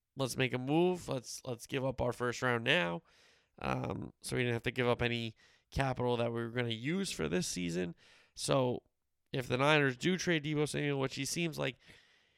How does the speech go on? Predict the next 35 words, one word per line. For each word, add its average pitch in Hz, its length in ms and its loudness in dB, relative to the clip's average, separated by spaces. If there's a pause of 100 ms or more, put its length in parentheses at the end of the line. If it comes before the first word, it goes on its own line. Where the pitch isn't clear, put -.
(340)
he's 165 260 6
not 180 120 8
gonna 147 160 4
play 151 260 6
again 127 400 0
for 127 120 -4
the 127 80 0
Niners 131 560 -2 (240)
<laughs> - 760 -18
from 131 240 -2
what 131 180 -4
we're 120 120 -2
seeing, 123 340 0
and 131 160 0
you 127 80 4
had 120 260 4
Beckham 120 460 0 (420)
trolling 127 600 2
that, 120 360 -4
uh, - 280 -8
New 127 180 2
England 120 300 0
has 113 100 -6
made 117 140 2
a 113 80 -2
trade 117 480 -2
for 117 340 -4 (460)
Deebo. 123 500 -2 (160)
He 127 140 -10
tweeted 113 460 0
it 110 120 -2
out. - 260 0
Yeah, - 160 -2
right, - 300 -4 (140)
dude. - 140 -12